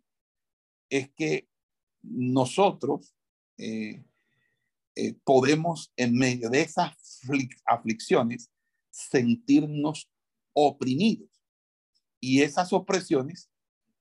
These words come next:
podían ser eh, causa de seducción para que podamos declinar an-, delante del adversario.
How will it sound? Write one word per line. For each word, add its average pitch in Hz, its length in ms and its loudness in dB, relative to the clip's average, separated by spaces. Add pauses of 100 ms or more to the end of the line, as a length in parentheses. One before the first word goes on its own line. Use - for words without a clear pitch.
(200)
podían 147 500 2 (1120)
ser 151 560 -2 (520)
eh, 113 520 -8 (280)
causa 170 520 4
de 120 120 -10
seducción 127 1080 -2 (680)
para 123 440 2
que 123 320 -12 (260)
podamos 131 560 -2
declinar 131 800 0 (480)
an-, 110 280 -6 (200)
delante 113 720 -2 (340)
del 110 200 0
adversario. 113 720 -2